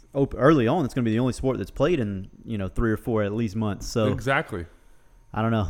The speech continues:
Speaker 1: That, that's, yeah, it's gonna be exciting. Like you said, the fall, if, if, big if, everything goes
Speaker 2: Yeah.
Speaker 1: like it's supposed to and like we want it to, um,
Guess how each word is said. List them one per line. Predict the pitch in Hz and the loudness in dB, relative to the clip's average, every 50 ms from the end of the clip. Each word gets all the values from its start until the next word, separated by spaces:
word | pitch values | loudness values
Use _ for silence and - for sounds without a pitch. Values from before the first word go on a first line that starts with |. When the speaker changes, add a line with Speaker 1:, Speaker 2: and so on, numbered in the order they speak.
| - - | -2 -2
Speaker 1:
That, | 123 135 - - | -2 -2 -4 -4
that's, | 113 117 110 - - - - - | -4 -4 -4 -4 -6 -12 -16 -4
yeah, | - 131 151 143 | 0 2 4 4
it's | 147 135 - | 2 2 2
gonna | 175 165 | 2 2
be | 139 135 | 2 2
exciting. | 113 - - 110 104 101 101 107 101 | 0 0 0 0 0 0 -2 -2 -2
Like | 117 113 - | -4 -4 -4
you | 117 | -4
said, | 101 - 98 | -8 -6 -8
the | 101 92 | -8 -6
fall, | - 139 131 131 127 127 117 | -4 -2 -2 -2 -2 -2 -2
if, | 107 92 - - - - | -4 -6 -8 -12 -4 2
if, | 170 175 170 143 - - - - - - - - - - 113 | 4 6 6 6 4 -2 -12 -18 -20 -20 -20 -20 -14 -4 2
big | 113 135 139 127 | 4 4 4 6
if, | 127 113 98 - - | 4 2 2 0 -2
everything | 123 127 120 123 - 127 120 117 113 | -2 0 0 0 0 0 -2 0 2
goes | 123 120 120 117 113 107 101 - - - - | 2 4 4 4 2 0 -2 -6 -12 -6 -2
Speaker 2:
Yeah. | 104 98 92 | 0 0 2
Speaker 1:
like | 110 104 - | 2 0 -2
it's | 110 - - | -4 -6 -4
supposed | - 123 113 104 - - | -2 0 0 0 -2 -4
to | 113 107 | -6 -6
and | 104 | -6
like | 107 104 - | -6 -6 -6
we | 110 104 | -6 -4
want | 101 107 110 107 | -2 -2 -2 -2
it | 101 101 | -4 -4
to, | - 117 104 98 95 82 - - - _ _ _ - _ _ _ _ - - | -4 -2 -2 -2 -2 -4 -8 -14 -18 _ _ _ -20 _ _ _ _ -10 -6
um, | 107 107 104 101 98 98 98 95 92 | -4 -2 -2 -2 -2 -2 -4 -6 -6